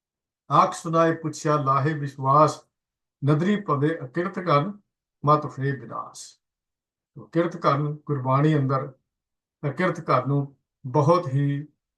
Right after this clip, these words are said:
ਮਾੜਾ ਦਰਜਾ ਦਿੱਤਾ ਗਿਆ ਹੈ। ਸ਼੍ਰੀ ਗੁਰੂ ਗ੍ਰੰਥ ਸਾਹਿਬ ਜੀ ਦੀ ਬਾਣੀ ਵਿੱਚ ਅਸੀਂ ਇਹ ਦੇਖਦੇ ਹਾਂ ਤੇ ਅਰਦਾਸ ਕਰੀਏ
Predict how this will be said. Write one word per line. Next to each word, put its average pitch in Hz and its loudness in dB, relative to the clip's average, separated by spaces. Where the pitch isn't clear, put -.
ਮਾੜਾ 143 4
ਦਰਜਾ 127 -2
ਦਿੱਤਾ 120 -8
ਗਿਆ 110 -10
ਹੈ। - -20
ਸ਼੍ਰੀ 160 0
ਗੁਰੂ 156 -2
ਗ੍ਰੰਥ 160 0
ਸਾਹਿਬ 160 0
ਜੀ 151 -4
ਦੀ 143 -4
ਬਾਣੀ 131 2
ਵਿੱਚ - -4
ਅਸੀਂ 139 0
ਇਹ 143 2
ਦੇਖਦੇ 135 0
ਹਾਂ 127 -2
ਤੇ 147 -8
ਅਰਦਾਸ 127 -2
ਕਰੀਏ 123 -6